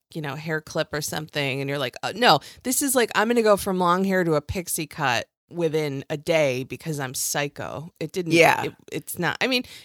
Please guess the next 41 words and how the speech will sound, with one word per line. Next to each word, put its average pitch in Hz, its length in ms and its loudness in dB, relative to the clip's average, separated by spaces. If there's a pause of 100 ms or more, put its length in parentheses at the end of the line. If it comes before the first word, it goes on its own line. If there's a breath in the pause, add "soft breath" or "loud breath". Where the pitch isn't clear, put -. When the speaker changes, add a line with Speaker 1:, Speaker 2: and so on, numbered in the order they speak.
Speaker 1:
it - 40 -10
was 349 160 0
a 156 60 -2
fine 139 460 -4
haircut. 139 640 -8
It - 40 -18
was 175 180 -8
fine. 160 320 -2
There's 135 220 -8
Speaker 2:
It - 60 -6
was 415 120 -4
Speaker 1:
pretty 403 160 2
Speaker 2:
great, 415 120 4
Speaker 1:
girl. 190 120 4
Speaker 2:
but 165 160 6
Speaker 1:
She - 120 -4
Speaker 2:
it's 208 80 0
Speaker 1:
can 175 100 0
Speaker 2:
just 214 160 2
Speaker 1:
pull 202 100 4
Speaker 2:
once 190 260 8
Speaker 1:
off 185 80 4
a - 20 0
lot. 123 80 2
Speaker 2:
again, 143 500 4 (140)
E-, 127 80 0 (100)
Emily 156 260 2
Speaker 1:
Yeah. - 60 2
Speaker 2:
not 131 180 6
asking 131 360 4
the 127 60 0
questions, - 560 -4
no 139 120 2
questions. - 500 -4
Speaker 1:
No. 135 60 -2
Speaker 2:
Instead, 180 360 2
she 180 160 0
just 156 180 -4
Speaker 1:
No. 127 40 -2
Speaker 2:
lets 135 180 -2
it, 190 240 -2